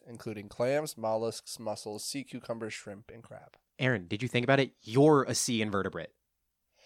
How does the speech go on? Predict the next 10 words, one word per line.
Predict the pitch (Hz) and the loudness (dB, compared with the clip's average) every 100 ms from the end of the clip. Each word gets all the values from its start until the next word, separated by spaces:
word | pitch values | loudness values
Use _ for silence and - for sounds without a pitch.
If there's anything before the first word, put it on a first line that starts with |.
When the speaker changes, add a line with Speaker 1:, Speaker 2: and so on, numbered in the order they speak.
| - - 175 | -20 -2 2
Speaker 1:
Okay, | 165 190 | 6 6
but | 185 | 6
not | 165 196 | 6 6
fucking | - 208 202 | 8 6 6
penguins. | - 190 185 151 127 208 - - - | 4 6 6 4 4 4 2 0 -6
Speaker 2:
<laughs> | - - - - - _ _ - - - - - - - 311 311 285 - - _ | -14 -20 -20 -20 -20 _ _ -20 -20 -20 -20 -20 -20 -6 -2 0 0 -2 -8 _
Speaker 1:
And | 147 156 | 2 4
certainly | - 202 214 185 | 6 6 8 8
not | 170 160 | 8 8
fucking | 165 160 143 | 6 4 -2